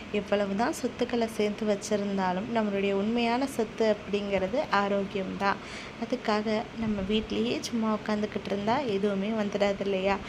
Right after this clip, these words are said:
ஆமா, நம்மளும் நம்மளால முடிஞ்ச சின்ன சின்ன வேலைகளை செய்யலாம்.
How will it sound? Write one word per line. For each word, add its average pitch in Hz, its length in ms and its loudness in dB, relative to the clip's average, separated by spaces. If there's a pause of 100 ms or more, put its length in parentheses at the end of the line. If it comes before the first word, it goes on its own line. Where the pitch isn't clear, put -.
(400)
ஆமா, 185 280 0 (260)
நம்மளும் 277 520 2 (100)
நம்மளால 220 480 2
முடிஞ்ச 214 320 0 (140)
சின்ன 349 280 0
சின்ன 254 260 2
வேலைகளை 208 440 2
செய்யலாம். 202 480 0